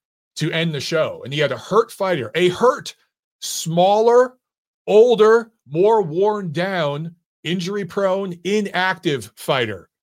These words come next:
and still couldn't stop him. That's not on Luis Pabon. That's not on Alexander Usyk or the establishment of boxing.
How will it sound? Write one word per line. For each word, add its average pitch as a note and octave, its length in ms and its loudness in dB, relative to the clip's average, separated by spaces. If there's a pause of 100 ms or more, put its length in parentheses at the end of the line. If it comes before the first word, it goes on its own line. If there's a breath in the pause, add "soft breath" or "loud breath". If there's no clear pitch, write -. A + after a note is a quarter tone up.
(500)
and E3+ 240 -2
still G#3 720 2
couldn't F3+ 320 -4
stop D3+ 340 -6
him. A2 240 -12 (920)
That's B3 300 -2
not B3+ 220 4
on A3+ 140 2
Luis G3+ 280 -4
Pabon. D3+ 600 0 (560 soft breath)
That's F#3 320 -2
not G3+ 300 -2
on E3 480 -2
Alexander F3+ 540 0
Usyk F#3+ 520 -4
or D#3 60 -2
the C#3 120 -4
establishment F#3+ 840 -2
of D3 120 -8
boxing. E3 760 -2